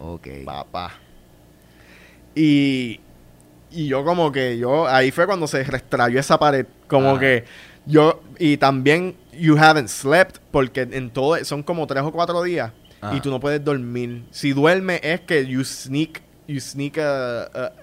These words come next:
Speaker 2: a,
Speaker 1: Un nap ahí
Speaker 2: como que
Speaker 1: encojonado.
Speaker 2: te, you can't help it, y como
Speaker 1: Ajá.
Speaker 2: que te vas un rato y vuelves, pero, y el propósito
Speaker 1: Bueno,
Speaker 2: es
Speaker 1: eso
Speaker 2: pa-, to acclimate everybody, para que cuando por fin se duerman, everybody's on the same cycle, porque viene gente de todas
Speaker 1: Ah.
Speaker 2: partes del este de los Estados Unidos.
Speaker 1: Ok,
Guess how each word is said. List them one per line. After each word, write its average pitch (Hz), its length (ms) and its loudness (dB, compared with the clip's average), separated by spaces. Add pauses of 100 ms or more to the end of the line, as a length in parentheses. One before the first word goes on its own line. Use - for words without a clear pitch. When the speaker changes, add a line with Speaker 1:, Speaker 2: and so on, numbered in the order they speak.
(140)
Speaker 2:
a, - 40 -8
Speaker 1:
Un 143 160 -8
nap 156 220 2
ahí 151 220 0
Speaker 2:
como 143 260 4
que 139 80 2
Speaker 1:
encojonado. 147 220 0
Speaker 2:
te, - 60 -8
you 139 100 0
can't 156 240 -2
help 151 300 0
it, 131 140 -4 (160)
y 127 140 -6
como 127 200 -4
Speaker 1:
Ajá. 120 60 -8
Speaker 2:
que 123 80 -8
te 117 120 -8
vas 123 160 -2
un 151 180 -6
rato 160 240 0
y 143 40 -2
vuelves, 139 480 -2 (100)
pero, 117 640 -2 (400)
y 143 140 0
el 131 80 0
propósito 135 480 -6
Speaker 1:
Bueno, 160 160 2
Speaker 2:
es 160 60 -6
Speaker 1:
eso 185 80 -2
Speaker 2:
pa-, 156 260 2
to - 120 -6
acclimate 165 560 -4
everybody, 156 480 -2
para 120 220 -8
que 120 80 -10
cuando 120 220 -10
por 113 140 -12
fin 123 160 -14
se 160 120 -6
duerman, 160 460 -4
everybody's 131 400 -6
on 143 100 -10
the 143 80 -10
same 143 300 -10
cycle, 143 420 -10
porque 110 200 -12
viene 110 180 -10
gente 135 280 -8
de 139 160 -2
todas 120 280 -6
Speaker 1:
Ah. 117 60 -12
Speaker 2:
partes 131 360 -8
del 123 160 -6
este 131 320 -8
de 120 100 -8
los 117 140 -8
Estados 117 320 -10
Unidos. 120 400 -12
Speaker 1:
Ok, 151 280 -4